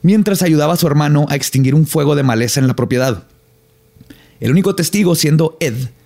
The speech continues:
le dijo a la policía que estaban apagando el fuego cuando el humo y el calor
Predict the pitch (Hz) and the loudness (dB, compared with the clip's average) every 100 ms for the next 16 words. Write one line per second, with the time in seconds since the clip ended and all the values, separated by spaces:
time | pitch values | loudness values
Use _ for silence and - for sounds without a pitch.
0 | _ _ - - 135 131 151 190 190 175 | _ _ -20 -4 -2 0 2 0 0 0
1 | 131 - 156 151 - 143 143 156 151 127 | 0 2 0 -2 -4 -4 -2 -2 -2 -2
2 | 131 156 156 - 143 110 120 135 127 120 | 0 0 0 -2 -2 -2 -2 0 0 2
3 | 139 175 165 151 123 139 139 | 2 2 0 -2 -2 0 -2